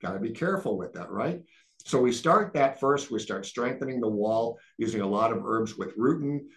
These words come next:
a lot of, uh, astringent type herbs, and then we apply the lecithin. And now you've got, your physician is gonna freak out because they're gonna take your cholesterol level. It's gonna be <laughs> four hundred or five hundred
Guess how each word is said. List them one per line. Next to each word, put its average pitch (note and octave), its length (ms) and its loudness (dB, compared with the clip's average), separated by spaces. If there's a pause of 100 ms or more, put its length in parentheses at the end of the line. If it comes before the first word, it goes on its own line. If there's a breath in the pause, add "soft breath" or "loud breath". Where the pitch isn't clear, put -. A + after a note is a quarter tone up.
(180 loud breath)
a - 20 -12
lot A#2+ 260 2
of, A2 260 -4
uh, F#2+ 340 -2
astringent D3 760 2
type C#3 300 2
herbs, C3 420 -2
and A2 140 -4
then A#2+ 160 -2
we A2 140 0
apply G#2+ 420 -2
the G2+ 100 -2
lecithin. C3+ 640 -2 (580)
And F3+ 140 4
now A3 160 6
you've C4 240 2
got, D3 320 4 (140 loud breath)
your C#3+ 200 6
physician E3+ 640 2
is E3 120 2
gonna C#3+ 240 0
freak G#3 540 -2
out B3+ 340 2 (180 soft breath)
because C3 280 2
they're C3+ 120 2
gonna B2+ 200 0
take G3 300 0
your D#3 140 2
cholesterol G3+ 460 0
level. C#3 280 2
It's B2+ 100 -2
gonna C#3 180 0
be C#3 120 -2
<laughs> - 0 -
four - 420 2
hundred - 360 0
or E3+ 120 2
five E3+ 340 2
hundred D3+ 380 2